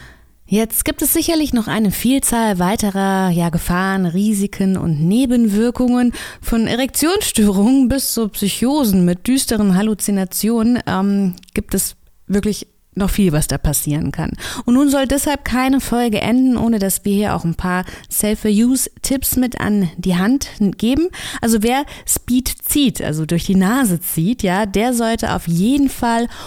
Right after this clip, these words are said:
unbedingt auf, ja, eine saubere, desinfizierte Oberfläche alles zubereiten. Der sollte außerdem darauf achten, ein eigenes und sauberes Ziehpapier zu benutzen und, ja, die Nase dann entsprechend mit Kochsalzlösung oder einem Nasenöl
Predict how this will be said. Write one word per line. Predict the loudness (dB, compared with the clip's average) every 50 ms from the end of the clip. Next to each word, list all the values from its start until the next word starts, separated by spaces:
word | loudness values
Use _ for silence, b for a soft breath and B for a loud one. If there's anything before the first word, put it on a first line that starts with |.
| B B B
unbedingt | 0 2 2 4 2 2 2 2 2 2 4 2 2 0 0
auf, | -2 -2 0 0 -2 -2 -2 -2
ja, | -2 0 0
eine | 0 0 0 0
saubere, | 0 0 0 2 2 0 0 0 0 0 0
desinfizierte | 0 -2 -2 -2 -2 -2 -2 -4 -6 -6 -4 -2 -2 -2 -2 -2 -2
Oberfläche | -2 -2 -2 0 0 0 0 0 -2 -2 -2 -2 0 -2 -2 -2 -2 -2
alles | -2 -2 -2 -2 -2 -2
zubereiten. | -2 0 0 0 0 0 0 0 0 0 -2 -2 0 0 0 0 -2 B B B B B -2 0
Der | 2
sollte | 2 2 2 0 0 -2 -2
außerdem | -2 -2 -2 0 0 0 0 0 0
darauf | 0 0 0 -2 -2 -4 -4
achten, | -4 -4 -4 -6 -6 -2 -2 0
ein | 0 0 -2 -2 -2
eigenes | -2 0 0 2 2 2 2 0 0 -2 -4 -4 -2
und | 0 0 0
sauberes | 0 0 0 0 -2 -2 -2 -2 -4 -4 -4 -4 -2
Ziehpapier | -2 -2 -2 0 -2 -2 -2 -4 -4 -4 -4 -4
zu | -4 -4 -2 0
benutzen | 2 2 2 2 2 0 0 2 2 2 0 B B B B B B B
und, | 0 2 2 4 2 2 0 0
ja, | -2 -2 -2 -2
die | -2 -2 -2 -2 -2 -4 -6 -12 -10 -4
Nase | -2 0 0 0 0 0 0 0
dann | 0 0 0 0
entsprechend | 0 -2 -2 -4 -4 -2 -2 -2 -2 -2 -2 -2
mit | -2 -2 -4
Kochsalzlösung | -4 -4 -4 -4 -4 -4 -4 -4 -4 -6 -8 -4 -2 0 2 2 2 2 2 2 0 0 0 0 -2
oder | -2 -4 -4 -4 -2
einem | -2 -2 0 0
Nasenöl | 0 0 0 0 0 0 0 0 0 0 2 2 2 2 0 0